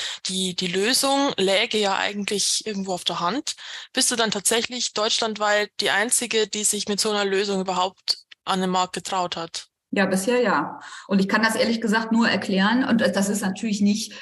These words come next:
Speaker 2: ich sag mal, nicht ausgeschlossen, dass nicht andere Leute da auch sich denken, wir machen da irgendwie jetzt mal was Ähnliches. Ich habe natürlich, ähm,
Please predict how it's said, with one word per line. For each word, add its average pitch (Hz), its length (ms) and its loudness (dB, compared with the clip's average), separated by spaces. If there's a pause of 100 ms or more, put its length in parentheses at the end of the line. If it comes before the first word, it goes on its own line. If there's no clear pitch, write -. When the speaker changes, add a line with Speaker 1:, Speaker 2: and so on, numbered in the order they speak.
(160)
Speaker 2:
ich - 80 -16
sag 196 100 2
mal, 180 80 4
nicht 190 160 4
ausgeschlossen, 214 640 0
dass 190 160 2
nicht 190 160 0
andere 190 240 2
Leute 180 300 2
da 180 160 0
auch - 160 0
sich 196 160 -2
denken, 185 340 0
wir 185 80 2
machen 185 260 0
da 170 300 0
irgendwie 175 340 0
jetzt 175 220 2
mal 170 140 0
was - 160 -4
Ähnliches. 247 640 4 (340)
Ich 196 120 2
habe 185 140 2
natürlich, 196 540 4
ähm, 180 480 4